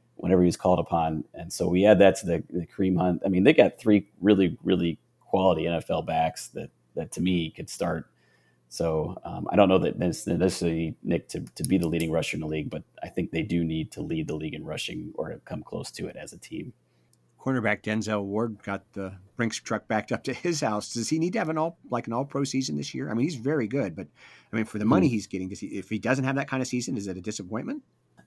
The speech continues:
Speaker 1: Um, y-, you know, I, I, I think the only thing with Denzel is just that he, he misses a couple games every year 'cause he's, he gets injured. Part of that is just because you get injured in the N F L and he's not a real big guy. Uh,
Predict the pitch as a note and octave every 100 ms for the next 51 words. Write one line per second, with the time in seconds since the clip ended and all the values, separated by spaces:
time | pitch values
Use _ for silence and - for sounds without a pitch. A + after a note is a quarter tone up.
0 | A#2 D3 E3 D#3 C3 B2+ C#3 D#3 D#3+ C#3+
1 | - A#2+ A#2+ A2+ F#2 - - - - B2+
2 | G#3+ A3 D3 D#3+ D#3 D#3 C#3+ A2+ A#2 C3
3 | B2 D3+ G#2+ G#2 G2+ - F#2+ - F#2+ G#2
4 | - A2 G#2+ B2+ A2 G#2+ C3 G#2 G#2 G#2+
5 | G2+ G2 F#2+ G2 G2+ G2 F2 F2 - -
6 | _ _ _ - - - F#3+ - G2 G2
7 | G2 F2+ - - G2+ F#2+ F2 - F2 -
8 | - F#2 F2+ F2 - - - - _ _
9 | _ - F2+ F#2 F#2 F2+ F2 F2+ E2+ F2
10 | F2+ F2+ F2 E2 E2+ E2+ E2+ E2+ E2 E2
11 | E2 D#2+ D#2 - D#2